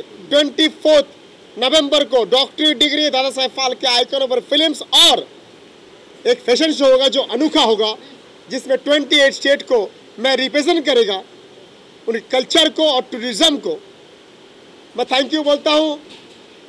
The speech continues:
सूरज माटे जी को, ग्लोबल सनशाइन प्राइवेट लिमिटेड के चेयरमैन, आ नहीं पाया कुछ कारण से, लेकिन उसके आशीर्वाद,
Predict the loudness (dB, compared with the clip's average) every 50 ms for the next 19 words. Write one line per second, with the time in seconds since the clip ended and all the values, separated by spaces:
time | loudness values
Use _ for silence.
0 | -20 -20 -20 -20 -20 -20 -20 -20 -20 -20 -20 -20 -20 -20 -20 -14 -6 -2 0 0
1 | 0 0 -2 -4 -6 -4 -2 -2 0 0 -2 0 0 0 0 0 -2 -6 -14 -20
2 | -20 -20 -20 -20 -20 -20 -20 -20 -20 -20 -20 -20 -20 -20 -12 -4 0 0 2 2
3 | 2 0 0 -2 -4 -6 -6 -2 0 2 4 4 2 0 -2 -4 -2 -2 0 0
4 | 0 -2 -2 -4 -4 -6 -6 -6 -4 -4 -4 -2 -2 -2 -2 0 2 2 2 2
5 | 0 -4 -12 -8 -4 -4 -2 -2 -2 -4 -2 0 2 2 2 2 0 -2 -8 -4
6 | -4 -2 -2 -2 -2 -2 0 0 2 2 2 0 -2 -2 -8 -8 -6 -4 -4 -4
7 | -4 -4 -6 -8 -6 -4 -4 -4 -4